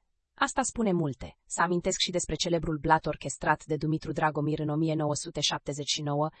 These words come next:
când Feciold Scornicești s-a impus cu optsprezece zero în fața echipei Electrodul Slatina. A fost sau nu blat? Ei bine, asta contează mai puțin decât faptul că încă suntem dispuși la aranjamente oneroase.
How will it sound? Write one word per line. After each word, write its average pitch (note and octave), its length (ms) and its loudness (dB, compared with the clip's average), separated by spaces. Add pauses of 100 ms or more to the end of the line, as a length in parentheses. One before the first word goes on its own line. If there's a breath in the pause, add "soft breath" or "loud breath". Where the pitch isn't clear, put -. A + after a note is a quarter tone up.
(140 soft breath)
când E3+ 180 -2
Feciold A#3+ 380 -2
Scornicești F3+ 760 -2
s-a - 140 0
impus D#3+ 400 -2 (420)
cu E3 300 -4
optsprezece F3 800 0
zero E3+ 460 2 (400 soft breath)
în E3+ 140 -2
fața E3+ 300 2
echipei E3 440 0
Electrodul D3+ 500 -2
Slatina. C#3+ 640 -6 (480)
A - 100 -4
fost D4 240 0
sau G#3 180 0
nu A3+ 100 2
blat? F#3+ 420 0 (680)
Ei B3+ 120 -2
bine, F3 320 -2 (100)
asta A#3+ 260 0
contează G3 400 2
mai E3+ 140 2
puțin A#3 360 -4
decât F3+ 240 -2
faptul E3+ 300 0
că - 100 -4
încă F3 160 0
suntem E3+ 320 0
dispuși E3 400 -2
la E3+ 60 8
aranjamente D#3+ 560 2
oneroase. D#3+ 600 0